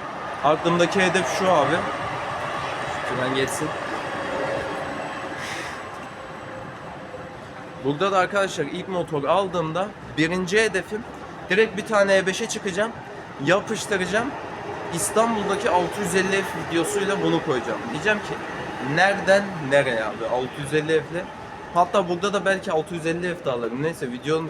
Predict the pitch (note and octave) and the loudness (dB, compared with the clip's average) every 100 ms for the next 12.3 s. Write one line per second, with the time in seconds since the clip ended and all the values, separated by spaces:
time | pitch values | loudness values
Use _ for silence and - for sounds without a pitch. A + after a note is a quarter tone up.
0 | D3 C#3 C#3 D#3+ - A#2+ - C#3 B2 A2 | -4 -4 -4 -6 -2 -4 0 2 2 0
1 | C#3+ - - - - D#3+ F#3 F#3 G#3 G#3 | -8 -10 -14 -12 0 4 6 6 6 6
2 | G3 G3 E3 F#3 - E3+ F3+ D#3 - F3+ | 6 4 2 0 0 0 -2 -4 -2 0
3 | D3 C3 B2 A#2+ A#2+ C3+ E3 A3+ - - | 2 0 0 0 -2 -6 -4 -4 -6 -12
4 | - - C#3+ F#3 E3+ E3 E3+ D#3 F3 F3 | -6 -2 4 6 6 4 0 0 0 0
5 | D#3+ F3+ G#3+ - - - - D#3 F#3 G3+ | 0 -2 -6 -8 -12 -10 -2 2 4 2
6 | E3 F3+ F3 F#3 D#3 C3+ B2+ D3 D3+ D3 | 2 2 2 0 0 0 0 0 0 4
7 | D3 D3 C3+ C#3 C3+ C3+ - D3+ D3 D#3+ | 6 6 4 2 0 -2 4 4 4 0
8 | F#3 - - - B2+ C3+ D#3+ D#3 E3 D#3+ | -2 -8 -8 -2 0 0 0 2 2 2
9 | D#3 D#3 D3+ D3+ D#3 B2+ A2+ B2+ E3+ E3 | 0 -2 2 0 0 -4 -4 -4 -8 -6
10 | - D#3 D#3+ D#3 E3 D#3+ D#3+ D3 C3 E3 | -4 0 0 0 -2 -2 -2 0 -2 -4
11 | C3 B2+ - C3+ D3 C3 B2+ A#2 C3 C#3+ | -4 -6 -6 -4 0 0 0 -2 -2 0
12 | C#3+ A#2+ C3+ | 0 -4 -6